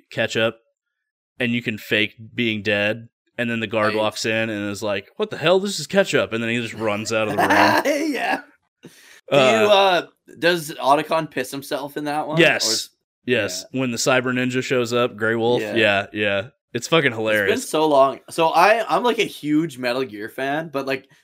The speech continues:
Speaker 2: the me-, the first Metal Gear Solid game is, like, probably my least favorite game in the whole series.
Speaker 1: Really?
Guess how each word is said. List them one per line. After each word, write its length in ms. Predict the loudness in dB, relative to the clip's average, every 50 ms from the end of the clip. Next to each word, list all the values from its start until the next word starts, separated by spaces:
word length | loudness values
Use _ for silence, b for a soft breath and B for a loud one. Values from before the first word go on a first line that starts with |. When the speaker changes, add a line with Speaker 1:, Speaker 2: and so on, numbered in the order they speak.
| b b _
Speaker 2:
the 140 | -6 -4 -4
me-, 160 | -4 -4 -8 -8 -10 -8
the 380 | -8 -6 -4 -2 -2 -4 -4 -6 -6
first 240 | -6 -6 -6 -6
Metal 240 | -6 -4 -2 -2 -2 -2
Gear 180 | -2 -2 -4
Solid 500 | -4 -6 -6 -6 -6 -4 -4 -6 -6 -6
game 300 | -6 -8 -8 -8 -8 -8
is, 120 | -8 -8 -6
like, 140 | -8 -6 -4
probably 200 | -4 -4 -2 -2
my 100 | -4 -6
least 380 | -6 -8 -12 -14 -14 -14 -10 -8
favorite 300 | -8 -6 -6 -8 -10 -10
game 240 | -12 -14 -14 -14 -14
in 80 | -14
the 80 | -14 -14
whole 280 | -12 -10 -10 -10 -10
series. 460 | -12 -14 -16 -16 -16 -14 -16 -16 -18 -16 -10
Speaker 1:
Really? 520 | -4 0 0 2 2 2 0 -2 -6 -8